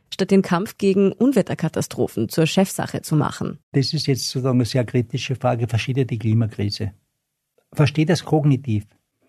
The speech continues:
Speaker 2: Also wenn ich mir zum Beispiel Merz anschaue oder Laschet, ja, in Deutschland, würde ich sagen, sie verstehen es kognitiv nicht.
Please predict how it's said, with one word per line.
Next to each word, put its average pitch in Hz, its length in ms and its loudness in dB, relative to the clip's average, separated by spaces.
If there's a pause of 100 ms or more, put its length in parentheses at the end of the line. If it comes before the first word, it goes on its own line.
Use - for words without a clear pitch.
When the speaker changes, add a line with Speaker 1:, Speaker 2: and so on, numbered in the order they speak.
(160)
Speaker 2:
Also 139 200 4
wenn 160 120 4
ich - 20 4
mir 170 80 6
zum 165 140 2
Beispiel 156 280 2
Merz 151 380 2
anschaue 110 480 2
oder 120 160 2
Laschet, 127 560 0
ja, 170 240 2 (360)
in 139 120 4
Deutschland, 123 420 2
würde 147 140 0
ich 147 100 0
sagen, 170 300 2
sie - 160 -6
verstehen 147 360 2
es - 80 -4
kognitiv 151 520 -2
nicht. 127 460 0